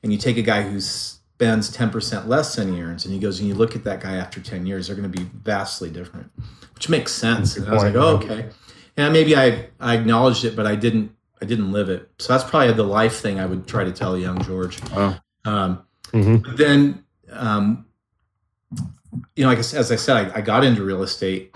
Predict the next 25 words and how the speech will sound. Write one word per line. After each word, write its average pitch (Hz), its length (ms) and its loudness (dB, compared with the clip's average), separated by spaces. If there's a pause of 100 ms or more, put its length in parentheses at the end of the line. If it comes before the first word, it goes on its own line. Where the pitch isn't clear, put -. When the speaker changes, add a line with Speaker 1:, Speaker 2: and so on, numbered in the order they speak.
(240)
Speaker 1:
and 110 100 0
then 107 100 0
just 95 180 -8
got 87 180 -6
out 87 160 -8
of 165 80 -10
it. - 180 -12 (180)
You 110 120 2
know, 98 100 -4
I 101 80 -6
had 110 160 0
a 92 80 -2
hard 101 240 -2
time. 95 300 -6
And 101 80 -6
I, 107 60 -6
it 123 120 -6
was 113 100 0
after 117 260 2
that 104 180 0
one 104 260 0
with 95 160 -6
the, 90 220 -4
where 98 180 -10
we 95 240 -8